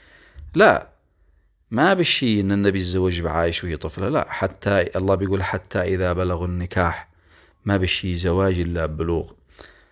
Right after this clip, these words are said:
لما يوصل ال-، ال-، توصل ال-، ال-، ال-، ال-، ال-، المرأة والرجل إلى سن ال-، البلوغ، النضج الجنسي، يعني. لاحظتوا كيف؟ ما هيش القضية كذا، يعني، بالشكل الذي يعيش، آه، بيصوروا للناس.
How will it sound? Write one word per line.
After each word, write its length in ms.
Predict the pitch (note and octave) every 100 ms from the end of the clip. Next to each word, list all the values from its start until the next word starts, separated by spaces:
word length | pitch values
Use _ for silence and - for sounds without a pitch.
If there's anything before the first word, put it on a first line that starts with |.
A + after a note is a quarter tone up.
| _ _ -
لما 240 | G2 D#2+
يوصل 380 | F2 F#2 - F2
ال-، 260 | - - -
ال-، 140 | -
توصل 420 | - G2 - E2+
ال-، 160 | E2 G1+
ال-، 200 | G1+ G1+
ال-، 200 | G1+ G1+
ال-، 320 | G1+ G1+ G1+
ال-، 220 | G1+ G1+ - _
المرأة 680 | G2 F2 G2 F#2+ D#2+ F2+ E2+
والرجل 1040 | E2 F2+ - - - - F#2+ F#2 G2 F#2+ F#2
إلى 260 | E2+ E2
سن 300 | D#2+ F3+ D3
ال-، 180 | F2 -
البلوغ، 580 | F2 E2 F2 C#3+ F#3+ - - _ _ _ -
النضج 380 | F2 B2+ F3+ F#3+
الجنسي، 440 | E3 D3+ G2+ F2+
يعني. 280 | D#2 - - -
لاحظتوا 300 | G#2+ A#2 - G2
كيف؟ 260 | E3 B2+ - _ - - - - - - - - - -
ما 140 | A#2
هيش 180 | C#3+ F#3
القضية 340 | F#3 E3+ D#3
كذا، 260 | - A#2 F2+
يعني، 220 | - F2+
بالشكل 420 | F#2 - B2 -
الذي 300 | G2+ F#2+ F#2+
يعيش، 300 | G2+ C#3 - _ _ - _ - - _
آه، 100 | -
بيصوروا 520 | G2 G2 - A2 G2 F2+
للناس. 520 | E2 D#2 - -